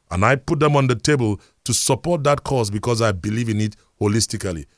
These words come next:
For a long time, I've consistently been putting it out there that Nigeria definitely will sa-, be saved. Nigeria will be changed. Nigeria will become great again in my lifetime.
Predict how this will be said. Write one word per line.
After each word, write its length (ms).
For 200
a 40
long 360
time, 260
I've 180
consistently 800
been 220
putting 280
it 80
out 160
there 240
that 180
Nigeria 440
definitely 440
will 180
sa-, 300
be 140
saved. 420
Nigeria 460
will 100
be 140
changed. 520
Nigeria 440
will 120
become 360
great 240
again 400
in 140
my 160
lifetime. 600